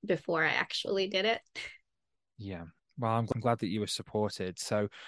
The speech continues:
Speaker 2: just wanted to ask reason why, because two main things in the process of taking a plant medicine or a medicine, and we can talk about ayahuasca, which is a, a much more gradual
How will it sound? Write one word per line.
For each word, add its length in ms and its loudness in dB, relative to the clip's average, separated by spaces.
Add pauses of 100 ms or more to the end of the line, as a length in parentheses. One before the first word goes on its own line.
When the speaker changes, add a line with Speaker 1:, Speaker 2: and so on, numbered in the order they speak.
(200)
Speaker 2:
just 120 -2
wanted 240 6
to 240 2 (120)
ask 360 -2
reason 440 2
why, 300 2
because 440 -2 (260)
two 280 6
main 380 6
things 720 -2
in 140 -2
the 80 -4
process 640 0
of 180 0
taking 720 0
a 460 -2 (100)
plant 200 4
medicine 460 -2
or 180 0
a 40 0
medicine, 480 2
and 160 -2
we 80 0
can 120 -2
talk 200 4
about 220 4
ayahuasca, 560 4
which 260 -2
is 180 -2
a, 120 0 (180)
a 120 0
much 280 0
more 160 2 (100)
gradual 840 6